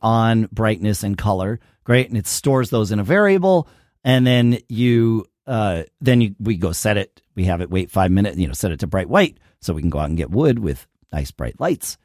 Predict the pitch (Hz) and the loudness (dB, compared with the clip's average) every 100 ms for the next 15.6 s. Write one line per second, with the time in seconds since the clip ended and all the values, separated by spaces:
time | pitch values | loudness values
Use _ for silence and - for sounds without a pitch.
0 | _ - 87 67 62 64 _ _ 82 78 | _ -2 -2 0 -6 -8 _ _ -4 -2
1 | 76 - - 170 151 127 _ _ - - | -4 -4 0 4 4 2 _ _ -12 -8
2 | 87 71 60 - - 131 113 - 92 82 | -6 -8 -10 -6 2 2 2 -4 -2 -2
3 | 76 76 67 65 65 64 - 78 65 - | -4 -8 -6 -6 -8 -8 -8 -8 -8 -6
4 | 101 85 64 - _ _ _ _ _ - | -6 -6 -10 -14 _ _ _ _ _ 0
5 | 180 185 - _ 311 233 226 202 170 135 | 2 2 -4 _ 2 4 6 4 2 2
6 | 117 - _ 113 95 71 87 95 _ _ | 0 -4 _ 0 0 0 -2 -4 _ _
7 | _ 113 95 90 87 87 87 92 85 80 | _ -2 0 0 0 0 -2 -4 -4 -2
8 | 82 90 92 90 - 82 67 104 87 76 | -2 0 -2 -2 -2 -4 -2 -4 -2 0
9 | 92 80 82 85 - - 123 - 82 69 | -2 -2 -4 -6 -4 -2 -4 -4 -8 -6
10 | 82 78 87 - 87 85 87 104 143 - | -6 -6 -6 -4 -4 -2 0 2 2 2
11 | 156 - - 139 208 233 165 - 160 147 | -2 -4 -10 0 4 4 2 2 0 2
12 | 143 139 135 113 98 101 117 113 - 110 | 2 4 4 2 2 2 2 2 -2 -2
13 | 104 - 110 101 82 117 107 113 117 110 | -2 -2 -2 -2 -4 -4 0 2 2 2
14 | 104 98 95 92 110 101 - 113 - 110 | 0 -2 -4 -2 0 -2 -2 -4 -4 -6
15 | - 95 104 101 85 | -6 -4 -2 -2 -4